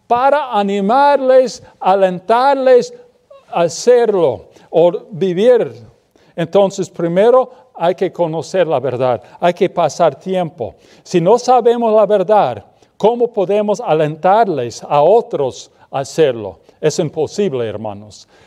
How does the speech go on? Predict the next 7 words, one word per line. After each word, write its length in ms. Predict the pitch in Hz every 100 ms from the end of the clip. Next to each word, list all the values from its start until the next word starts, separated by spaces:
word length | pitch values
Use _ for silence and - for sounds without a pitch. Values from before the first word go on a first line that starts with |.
| _
Entonces, 640 | 165 147 190 185 - 131 - _ _
tenemos 380 | 160 156 170 160
que 140 | 156
pos-, 440 | - _ 139 113 -
pasar 440 | 156 131 190 196
tiempo 600 | 190 214 202 143 127 - _ _
estudiando, 840 | - 135 - 139 165 202 185 127